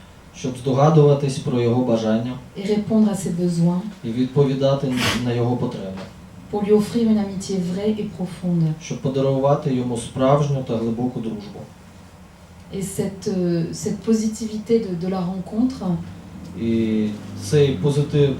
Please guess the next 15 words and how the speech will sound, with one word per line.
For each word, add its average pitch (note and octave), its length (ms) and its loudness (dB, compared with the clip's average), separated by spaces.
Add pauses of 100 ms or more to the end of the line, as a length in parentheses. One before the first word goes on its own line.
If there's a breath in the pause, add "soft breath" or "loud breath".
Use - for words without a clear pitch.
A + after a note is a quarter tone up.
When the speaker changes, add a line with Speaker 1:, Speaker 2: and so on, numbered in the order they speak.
Speaker 1:
позитивний, C3+ 760 2
е, G#2+ 960 -4
шлях, B2 380 0 (160)
е, G2+ 320 -8
зустрічі E3+ 500 2 (320)
Speaker 2:
nous G#3+ 180 0
permet A3+ 220 6
de G3 60 0
valoriser G#3 640 2
et A3 100 0
d'accueillir G3+ 480 -2 (300)
tout B3+ 140 -2 (100)
comme, G3+ 280 -4
euh, E3+ 260 -6
comme F#3 140 -6